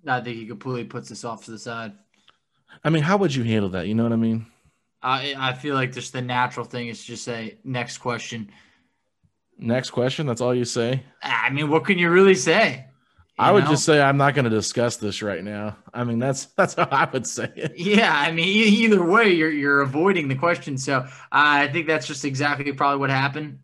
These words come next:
Speaker 1: And, uh, you know, I, I don't really imagine otherwise.
Speaker 2: Yeah, so I don't see anything significantly new. But I, I do think that it's worth pointing out that there's only one year left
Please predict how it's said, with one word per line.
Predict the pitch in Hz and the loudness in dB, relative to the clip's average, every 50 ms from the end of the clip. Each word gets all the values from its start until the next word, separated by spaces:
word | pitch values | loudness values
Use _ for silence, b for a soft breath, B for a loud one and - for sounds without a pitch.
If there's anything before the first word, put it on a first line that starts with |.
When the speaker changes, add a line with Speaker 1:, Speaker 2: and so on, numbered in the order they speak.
| _ | _
Speaker 1:
And, | - 127 131 131 131 131 131 131 | -8 -6 -2 -2 0 0 0 -2
uh, | 131 131 131 131 127 127 131 B B B B B B B B B B | -2 -2 0 0 -2 -2 -4 B B B B B B B B B B
you | - 131 143 143 | -8 -6 -4 -2
know, | 147 147 143 | -2 -2 -2
I, | 139 139 139 139 - 143 139 135 131 143 | -2 -4 -6 -6 -4 -2 -2 0 0 2
I | 139 | 2
don't | 139 143 151 147 | 2 0 0 0
really | 143 147 147 147 143 | 0 0 0 0 0
imagine | 135 135 143 151 143 135 143 135 | 0 2 0 0 0 -2 -4 -4
otherwise. | 139 190 190 151 120 113 113 110 110 104 - - _ _ _ _ _ _ _ _ _ _ | -4 -4 -4 -4 -6 -6 -8 -10 -12 -14 -16 -20 _ _ _ _ _ _ _ _ _ _
Speaker 2:
Yeah, | 120 127 123 117 107 104 | -4 0 2 4 4 2
so | 101 - 127 113 | 2 0 0 2
I | 117 131 165 175 | 4 4 6 6
don't | 170 160 160 156 - - 139 | 6 6 6 4 2 -2 -8
see | - - - 147 147 143 | -8 -6 -4 -2 0 2
anything | 139 135 131 127 117 120 - 123 123 120 120 117 | 2 2 0 0 -2 -4 -4 -2 -2 0 -2 -4
significantly | 113 - - 120 117 120 120 135 135 135 123 107 123 117 104 117 117 113 | -6 -6 -4 -4 -2 -2 0 0 -2 -2 -4 -6 -4 -4 -2 0 0 2
new. | 113 113 113 113 110 113 113 113 110 b b b b b b b b b b b b b _ | 2 2 2 2 2 2 0 0 -2 b b b b b b b b b b b b b _
But | 127 135 131 131 123 | 2 4 4 4 4
I, | 110 127 131 113 123 | 4 4 4 4 2
I | 123 | 2
do | 120 139 135 | 2 0 0
think | 135 135 117 | 0 0 0
that | 127 120 | 0 0
it's | 113 - - | 0 -4 -6
worth | 127 117 - | -8 -8 -4
pointing | - 123 117 113 113 | -4 -2 0 0 0
out | 113 113 110 | 0 -2 -2
that | 117 110 110 | -4 -6 -4
there's | 123 113 120 | -4 -2 0
only | 120 113 113 | 0 0 0
one | 110 113 117 120 123 117 | 0 0 -2 -2 -2 -2
year | 113 113 110 | -2 -2 -2
left | 107 107 107 107 107 107 - - - | -2 -4 -4 -4 -6 -8 -10 -18 -20